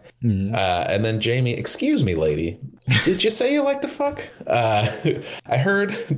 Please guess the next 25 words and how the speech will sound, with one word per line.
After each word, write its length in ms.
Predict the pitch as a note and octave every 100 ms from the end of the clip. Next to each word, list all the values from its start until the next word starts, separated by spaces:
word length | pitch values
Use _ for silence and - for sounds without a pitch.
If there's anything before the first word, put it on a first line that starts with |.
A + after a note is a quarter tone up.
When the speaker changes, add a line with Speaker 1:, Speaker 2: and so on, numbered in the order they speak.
| - - -
Speaker 2:
uh, 40 |
overhearing 680 | F2+ A2+ F3 F#3 - D3 B2+ C3
you 60 |
talk 280 | - A2+ G#2
to 40 | -
someone 280 | C3+ C3+
else, 340 | A2 G2+ - -
and, 220 | G2+ F#2
uh, 320 | F#2 F2+ F2+ - - -
it 120 | C3
seems 380 | - A3 A#3 A3+
like 200 | G#3 G3+
you 60 | G3
may 120 | G3
have 120 | G3+
mentioned 320 | G3+ G3+ G#3 G#3
that." 280 | G#3+ G#3+ - - - _ _ _ -
I 60 |
think 140 | G#2 F#2
that's 260 | F2+ -
very 180 | F2 E2+
funny. 360 | - F2 F2 F2
And, 280 | - A#2 -
uh, 260 | A#2 A#2
also, 520 | - C#3 G#3 E3+ D#3